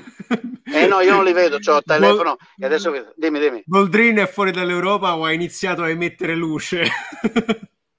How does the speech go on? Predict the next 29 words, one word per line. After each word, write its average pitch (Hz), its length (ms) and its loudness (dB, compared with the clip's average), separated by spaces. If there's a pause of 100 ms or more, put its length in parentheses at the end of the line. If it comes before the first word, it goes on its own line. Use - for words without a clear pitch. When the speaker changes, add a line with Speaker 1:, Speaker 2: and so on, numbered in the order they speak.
(120)
Speaker 1:
Vabbè, 285 880 -4 (280)
Speaker 2:
Fantastico. 151 360 -4
Speaker 1:
io 220 140 6
vi 214 100 4
abbraccio 214 420 2
e 208 60 6
vi 196 60 0
abbraccio, 190 420 2
però 185 140 2
adesso 180 240 -2
devo 160 240 0
chiudere, 175 380 -4
anche 170 160 -2
perché 160 480 -4
parlando 156 420 -2
con 160 140 -6
voi 180 200 -4
mi 165 100 -6
son 151 200 -4
saltato 156 540 -2
l'incrocio 143 500 -6
in 131 60 -14
cui 143 80 -10
dovevo 131 280 -6
entrare, 131 460 -2
sto - 260 -20
tornando 120 400 -10
indietro. 107 540 -10 (440)
<laughs> - 280 -4